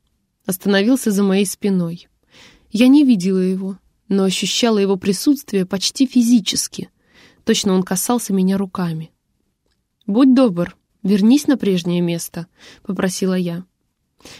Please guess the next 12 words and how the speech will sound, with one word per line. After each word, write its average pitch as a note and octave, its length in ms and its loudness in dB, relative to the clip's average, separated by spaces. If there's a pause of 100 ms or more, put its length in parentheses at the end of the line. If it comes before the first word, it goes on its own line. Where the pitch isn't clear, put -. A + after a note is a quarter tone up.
(120)
«Предпочитаешь G#3 680 -2
держать G3 400 -2
собеседника F#3+ 640 -4
в F#3 60 -16
поле F#3+ 240 -2
зрения?» G3+ 480 0 (180)
спросил - 560 -6
он, C#4+ 320 2
но G3 140 0
в F#3 120 -8
кресло F#3+ 380 -2
вернулся. G3+ 680 -2